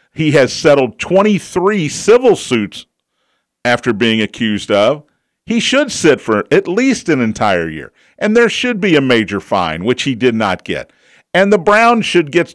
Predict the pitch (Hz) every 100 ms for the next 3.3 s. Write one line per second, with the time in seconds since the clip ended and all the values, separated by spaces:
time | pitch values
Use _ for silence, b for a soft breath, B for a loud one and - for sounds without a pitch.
0 | - 156 151 - 180 180 160 - 196 165
1 | 151 - - _ - 139 135 135 127 135
2 | 131 - 180 175 180 147 123 170 185 -
3 | 120 104 123